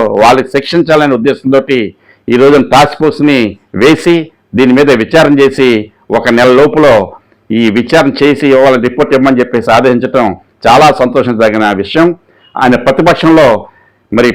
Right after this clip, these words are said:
ప్రభుత్వం మీద ఏ విషయం మీద అయితే పోరాడారో దాన్ని నెరవేర్చడం కోసం, ప్రజల కోసం ఆయన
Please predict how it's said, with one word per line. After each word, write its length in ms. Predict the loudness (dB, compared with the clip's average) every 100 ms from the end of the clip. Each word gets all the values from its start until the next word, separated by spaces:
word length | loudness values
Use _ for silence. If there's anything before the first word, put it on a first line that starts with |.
| 0
ప్రభుత్వం 360 | 0 0 2 4
మీద 120 | 4 4 4
ఏ 40 | 2
విషయం 180 | 2 2
మీద 80 | 2
అయితే 100 | 0 0
పోరాడారో 440 | 2 4 4 2 0 -6 _ -6 0
దాన్ని 260 | 2 4 4 2
నెరవేర్చడం 520 | 2 2 0 -2 -4 0
కోసం, 280 | 0 0 -2 -4 -8 _ _ _ -2
ప్రజల 260 | 2 2 2 2
కోసం 300 | 0 2 0 0 -6 -4
ఆయన 140 | -2